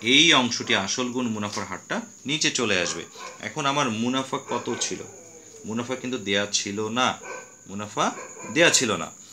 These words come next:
মুনাফা কিন্তু আমার খ নম্বরে দেয়া আছে যে মুনাফার পরিমাণ দুই হাজার পাঁচশো বিশ টাকা। এখানে বছর, আহ,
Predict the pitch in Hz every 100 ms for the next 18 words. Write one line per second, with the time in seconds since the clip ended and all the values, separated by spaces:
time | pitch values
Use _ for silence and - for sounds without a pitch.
0 | - - 107 123 135 139 143 147 107 107
1 | 113 110 - 113 127 135 139 127 104 101
2 | 87 87 - 120 110 117 - - - 90
3 | 104 127 131 165 - 127 120 127 151 147
4 | 104 107 101 104 104 127 151 - 95 -
5 | 104 104 104 - 170 143 95 - - 104
6 | 110 123 139 185 165 117 110